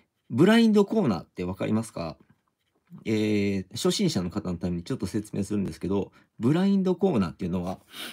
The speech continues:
えー、カーブ曲がった時に先が見えないカーブっていっぱいあるじゃないですか、山って。だからそういうところでは、徐行、まあ、スピードを緩める、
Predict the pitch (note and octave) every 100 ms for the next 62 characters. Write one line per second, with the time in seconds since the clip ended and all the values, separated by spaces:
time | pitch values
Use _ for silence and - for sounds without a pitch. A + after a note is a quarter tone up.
0 | - F2 - A#3+ A#3+ G#2+ F2+ G#2 A2 -
1 | G2 - E2 D#2+ E2 - F3 G3 A#3 F#3+
2 | G#2+ F#3+ G#3 - D3 F2+ D#2+ - - -
3 | G3 D#3+ F2+ E2+ C2+ - - F#3+ - F2+
4 | D#2 - - - _ _ _ _ _ _
5 | _ - - - F#2+ - F#3+ G#3 G#3 G#3
6 | F#3+ F#3 F#3+ C#3 - _ G#2 B2+ C#3 E3
7 | E3 D#3+ - _ - F#2+ F#2+ - - C#3
8 | G2 F2 F#2 A2 A2+ A2+ E3+